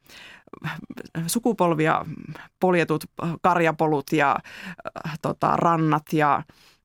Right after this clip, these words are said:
kaikki aitat ja rakennukset on poissa. Se ovi ei narahdakaan, se porras ei olekaan tuossa ja se isoisän, tota, hirrestä pälkkimä päätalo ei olekaan enää paikalla. Että, että mä jotenkin ite ajatellut Rovaniemellä varttuneena ja kasvaneena, että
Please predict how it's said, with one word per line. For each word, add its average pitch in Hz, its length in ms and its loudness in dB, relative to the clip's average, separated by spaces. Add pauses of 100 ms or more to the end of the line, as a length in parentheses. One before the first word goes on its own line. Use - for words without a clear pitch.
(180)
kaikki 175 340 2
aitat 165 360 2
ja 170 80 2
rakennukset 165 640 0
on 151 120 -2
poissa. 160 320 0
Se 156 140 2
ovi 180 260 4
ei 156 100 2
narahdakaan, 160 760 2
se 160 200 -2
porras 175 360 2
ei 165 140 2
olekaan 151 400 -2
tuossa 160 440 0 (420)
ja 151 300 2
se 147 140 0
isoisän, 160 720 2 (240)
tota, 160 260 0
hirrestä 175 400 0
pälkkimä 160 720 0
päätalo 160 500 2
ei 160 140 2
olekaan 160 340 0
enää 156 240 2
paikalla. 151 520 2
Että, 156 240 -4 (500)
että - 300 -2 (760)
mä 160 60 2
jotenkin 175 320 2
ite 196 120 2
ajatellut 160 420 0 (220)
Rovaniemellä 156 600 2 (200)
varttuneena 165 540 0
ja 151 60 0
kasvaneena, 151 580 0
että - 200 -6